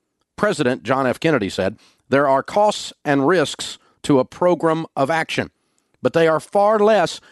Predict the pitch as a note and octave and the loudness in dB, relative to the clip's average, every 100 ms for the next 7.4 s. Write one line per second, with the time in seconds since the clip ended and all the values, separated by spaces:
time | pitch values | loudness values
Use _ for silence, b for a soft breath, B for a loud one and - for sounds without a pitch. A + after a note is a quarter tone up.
0 | b C3+ B2+ B2 C#3+ G3 F#3+ F#3+ A3 G3+ | b 0 2 2 2 2 2 2 2 2
1 | B2 A#2+ B2+ - - b b D3 D3 F3 | 2 2 2 -2 -12 b b 0 0 2
2 | C#3+ D3+ - - b C#3+ C#3 - - B3 | 0 0 -4 -16 b -2 -2 -6 -2 -2
3 | - F3 D3+ D#3+ D3+ D#3+ E3 D#3 - F#2 | 0 -2 2 0 2 0 0 -2 -6 -8
4 | _ _ _ _ _ _ _ _ _ _ | _ _ _ _ _ _ _ _ _ _
5 | - G#2+ D3+ F3+ D3+ - D3+ D#3 E3 C#3 | -6 0 2 4 2 0 0 0 0 0
6 | G2 G2+ - D3+ D3 D#3+ A2+ F#2+ A2 D3+ | -2 -4 0 0 2 0 0 2 4 4
7 | B2+ G#2 F#2 D#2+ | 2 0 -2 -8